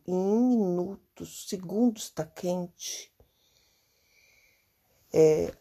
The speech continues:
ai, a minha mãe quis, foi o sonho de consumo dela, ela comprou aquilo. E eu sempre adorei a mudança. Fiquei fascinada. Eu lembro de, da quantidade de gente que começou a falar que ia ter câncer cerebral,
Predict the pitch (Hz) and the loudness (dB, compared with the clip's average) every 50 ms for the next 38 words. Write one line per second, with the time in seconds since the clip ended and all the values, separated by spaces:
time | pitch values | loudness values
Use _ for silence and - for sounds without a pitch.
0 | _ _ _ _ _ _ _ _ _ - 208 214 208 196 190 185 180 180 170 165 | _ _ _ _ _ _ _ _ _ -8 -4 -2 -2 0 0 2 2 2 2 2
1 | 165 175 202 220 220 _ _ - - 165 165 - - - - - 165 156 160 - | 0 -2 -2 -4 -6 _ _ -10 -10 -8 -8 -8 -10 -10 -6 -6 -6 -6 -6 -8
2 | - - 180 180 185 175 180 - - _ 175 165 - - - 175 170 165 143 156 | -6 -6 -4 -4 -4 -6 -8 -10 -12 _ -12 -12 -12 -12 -12 -10 -10 -8 -6 -4
3 | 156 180 175 170 170 170 160 - _ - 165 165 160 - - 175 175 180 180 180 | -4 -2 -2 -4 -4 -6 -8 -10 _ -8 -8 -8 -8 -6 -4 0 0 0 0 -2
4 | _ _ - - - - 170 175 165 170 170 180 - - - - - - _ _ | _ _ -20 -18 -14 -12 -10 -10 -10 -10 -12 -12 -14 -18 -20 -20 -20 -20 _ _
5 | _ 320 320 294 277 - - - 240 220 226 226 - 214 202 202 208 202 202 202 | _ 4 4 4 4 0 0 2 2 2 2 2 0 0 0 0 0 -2 2 2
6 | 202 190 190 190 185 175 165 170 160 160 175 165 170 180 170 - - - - - | 2 2 4 2 0 0 -2 -4 -4 0 0 0 0 0 -4 -4 -6 -4 -6 -8
7 | - 165 - _ _ _ _ _ _ _ _ _ - - - _ _ _ _ _ | -10 -12 -20 _ _ _ _ _ _ _ _ _ -20 -20 -20 _ _ _ _ _
8 | _ _ - 185 185 - - 202 190 - - 208 208 - - - - 180 180 170 | _ _ -10 -10 -6 -2 -4 -4 -2 2 2 2 2 2 -2 -4 -4 -4 -2 0
9 | 165 180 180 180 175 170 160 160 160 - - - - _ - 175 165 170 196 202 | 0 2 0 0 -2 -2 -4 -6 -6 -8 -18 -20 -20 _ 0 0 2 4 4 4
10 | 208 196 180 175 - - - _ - - 175 170 - - 185 180 180 - 170 156 | 4 2 -2 -8 -8 -12 -14 _ -2 0 0 0 0 -2 -2 -2 -4 -6 -6 2
11 | 160 170 180 190 - - 185 - - 185 180 175 - 170 165 165 175 175 170 - | 4 4 4 4 0 -8 -12 -10 -10 -8 -8 -8 -8 -6 -4 -4 -4 -6 -8 -12
12 | - 165 - 160 156 - - 165 156 160 - - 170 165 165 - - 160 156 156 | -14 -12 -12 -14 -12 -6 -4 -4 -4 -4 -2 -2 -4 -4 -4 -2 0 2 2 2
13 | 160 160 - - - 165 170 156 160 - 170 160 - - - 165 160 160 - - | 2 0 -4 -10 -2 0 0 0 0 -2 -8 -8 -8 -4 -4 -4 -2 -2 -4 -4
14 | 160 160 - - - 156 160 160 160 160 _ - 147 143 143 147 156 156 | -4 -4 -2 -4 -4 -2 -2 -2 -4 -4 _ -2 0 2 2 0 0 -2